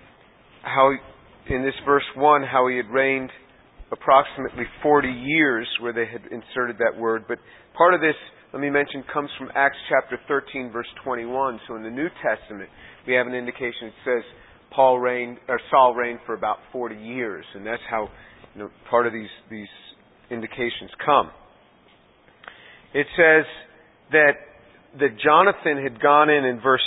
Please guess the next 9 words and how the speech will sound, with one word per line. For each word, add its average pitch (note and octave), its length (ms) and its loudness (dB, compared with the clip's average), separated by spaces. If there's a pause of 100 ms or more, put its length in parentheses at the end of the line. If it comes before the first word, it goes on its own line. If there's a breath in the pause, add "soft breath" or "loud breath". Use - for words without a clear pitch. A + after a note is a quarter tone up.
(140)
three, C#3+ 540 2
Jonathan D3+ 480 2 (160)
smote D#3 300 2
the D3 80 -6
garrison, C#3+ 760 2 (320)
the A#2 80 -10
garrison C3+ 520 2
of A#2+ 100 -4
the A2+ 80 -16